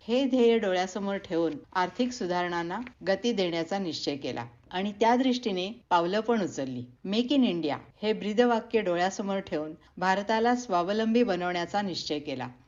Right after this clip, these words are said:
त्यासाठी अनेक आर्थिक सुधारणा पण घडवल्या. पहिलं म्हणजे भारताला जागतिक उत्पादन केंद्र बनवण्यासाठी देशी उद्योगांना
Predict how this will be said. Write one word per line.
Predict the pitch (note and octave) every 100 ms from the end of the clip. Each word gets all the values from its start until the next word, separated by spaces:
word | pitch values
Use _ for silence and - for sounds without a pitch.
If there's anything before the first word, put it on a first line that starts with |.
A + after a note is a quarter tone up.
| -
त्यासाठी | B3 B3+ C4+ C#4
अनेक | C#4 G#3+ A#3+ C#4+ -
आर्थिक | G3 G3 A#3
सुधारणा | A#3 F#3+ G3 G3
पण | G3+ G#3+ G#3
घडवल्या. | E3+ D3 C3+ B2 - _
पहिलं | - G#3+ B3
म्हणजे | C4 B3 A3+ A#3 A#3+ -
भारताला | E3 F#3+ G3 G#3+ G#3 G#3 G#3+ - - E3
जागतिक | F3+ F3 G3+ A#3 A#3 -
उत्पादन | F3+ - - F#3 F#3 G#3
केंद्र | G#3 F3 F3+ F3+ C#3+ -
बनवण्यासाठी | F3 F3 F3+ F#3 F#3 F3+ D#3+ D#3+ B2+ - - -
देशी | F3 G3+ G3+ C4+
उद्योगांना | C4+ G#3 E3+ G#3 F#3+ F3+ F3